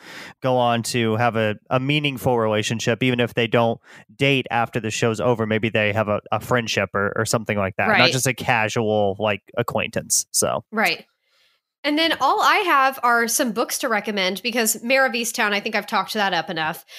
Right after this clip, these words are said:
Speaker 2: Um, I did, not bragging, but I brought six books on the honeymoon and I read five. I just wanna point that out 'cause
Speaker 1: Impressive.
Speaker 2: some people were like, "Six books?" And I was like, "Yeah, I'm gonna be sitting on a beach and on airplanes.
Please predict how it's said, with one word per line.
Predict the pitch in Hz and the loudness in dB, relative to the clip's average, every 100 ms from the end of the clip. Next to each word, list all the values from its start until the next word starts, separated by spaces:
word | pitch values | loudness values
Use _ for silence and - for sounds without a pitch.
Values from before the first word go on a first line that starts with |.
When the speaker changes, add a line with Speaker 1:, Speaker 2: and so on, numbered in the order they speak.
| - - | -20 -2
Speaker 2:
Um, | 254 247 - | 0 0 0
I | 262 294 | 2 2
did, | 247 277 320 349 - _ - 240 | 2 2 4 2 -2 _ -18 -6
not | 233 277 254 | 2 4 4
bragging, | 269 233 220 208 | 4 4 2 0
but | 214 | 2
I | 208 240 | 2 2
brought | 285 254 - | 2 2 0
six | - - 302 311 - | -4 0 0 -2 -6
books | 349 349 | -4 -2
on | 320 | -2
the | 277 | 0
honeymoon | 269 254 247 240 | 0 0 0 0
and | 226 | 2
I | 220 | 2
read | 226 226 - | 2 0 0
five. | 226 175 - - - | 2 2 0 -8 -4
I | 247 | -2
just | 254 339 | 0 2
wanna | 415 381 | 0 2
point | 370 359 | 2 2
that | 302 | 4
out | 262 | 4
'cause | - | 4
Speaker 1:
Impressive. | 226 277 | 2 2
Speaker 2:
some | 285 | 0
people | 330 330 311 | -2 -2 -2
were | 285 | 2
like, | 262 226 | 2 2
"Six | - 240 - - | 0 0 -2 -2
books?" | 220 247 - | -2 -2 -2
And | |
I | 277 | -2
was | 277 | -2
like, | 254 | -2
"Yeah, | 233 302 - | 0 2 2
I'm | 226 233 | -2 -2
gonna | 254 269 | -2 -2
be | 254 | -2
sitting | - 269 285 | -2 -2 -2
on | 294 | -2
a | 233 | -2
beach | 185 226 233 - | -2 -4 -2 -2
and | 214 220 220 | -2 -2 0
on | 233 | 0
airplanes. | 233 214 233 - 147 160 202 - | 0 -2 -2 -4 -2 -2 -4 -6